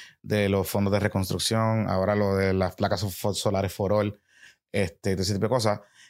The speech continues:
Y con un cambio en el Congreso, pues, la gente está preguntándose cómo termina eso, cómo queda eso,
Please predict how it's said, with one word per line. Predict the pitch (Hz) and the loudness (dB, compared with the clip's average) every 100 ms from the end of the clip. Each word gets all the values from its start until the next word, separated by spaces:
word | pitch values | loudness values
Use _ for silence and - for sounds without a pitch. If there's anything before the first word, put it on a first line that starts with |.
| _ _ | _ _
Y | 110 | -4
con | - 107 | 0 0
un | 107 | 2
cambio | 117 117 120 | 2 4 4
en | 131 | 2
el | |
Congreso, | 127 131 131 143 139 | 2 2 2 2 2
pues, | 113 98 98 - | 2 0 0 -2
la | 104 95 | 0 2
gente | 95 95 | 2 0
está | - 104 | -2 0
preguntándose | 110 110 107 110 117 107 | 2 0 0 0 2 0
cómo | 92 98 | 0 0
termina | 92 101 104 101 104 | 0 2 2 2 0
eso, | 151 - - | -2 -4 -8
cómo | - 104 | -2 -2
queda | - 135 127 87 | 2 2 2 2
eso, | 87 - - | 0 -2 -6